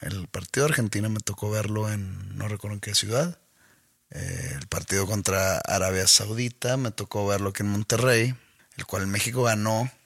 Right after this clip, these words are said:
el partido, pero no por lo suficiente como yo lo dije. Creo que México va a ganar, pero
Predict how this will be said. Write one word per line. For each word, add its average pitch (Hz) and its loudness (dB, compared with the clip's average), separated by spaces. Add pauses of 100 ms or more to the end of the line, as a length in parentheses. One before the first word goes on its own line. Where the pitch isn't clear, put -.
(100)
el 113 -8
partido, 123 -2
pero 113 -2
no 101 -2
por 113 -2
lo 113 0
suficiente 123 4
como 117 2
yo 95 2
lo 104 2
dije. 123 0
Creo 101 -2
que 110 -2
México 113 0
va 120 6
a 123 4
ganar, 139 2
pero 90 -2